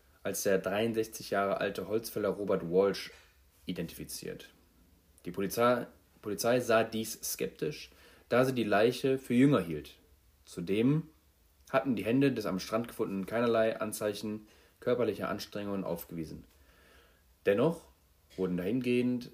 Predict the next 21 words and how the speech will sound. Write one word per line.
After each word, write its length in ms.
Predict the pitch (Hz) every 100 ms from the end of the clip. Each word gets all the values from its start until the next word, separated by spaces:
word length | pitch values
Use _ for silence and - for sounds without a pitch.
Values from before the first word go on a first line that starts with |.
| -
dahingehend 460 | 110 135 131 123 117
Ermittlungen 400 | 92 - 123 -
aufgenommen. 580 | 175 - - - - - - -
Sie 100 | 90
wurden 160 | 98 -
allerdings 360 | 117 120 120
wieder 140 | - -
eingestellt, 680 | 139 156 - 139 143 143 - -
nachdem 360 | - 92 110 101
eine 200 | 110 120
der 160 | 113
Zeuginnen, 560 | - 120 120 123 127 127 - _ _
Elizabeth 420 | - 98 92 - -
Thompson, 460 | 113 123 - 76 - _ _ _ -
ihre 160 | 110
Stellungnahme 600 | 92 110 107 98 101 101 107 _ _ _
bei 80 | 90
der 80 | 90
Polizei 520 | 92 87 85 82 85 _ -
zurückgezogen 580 | - 87 73 - 82
hatte. 220 | 78 69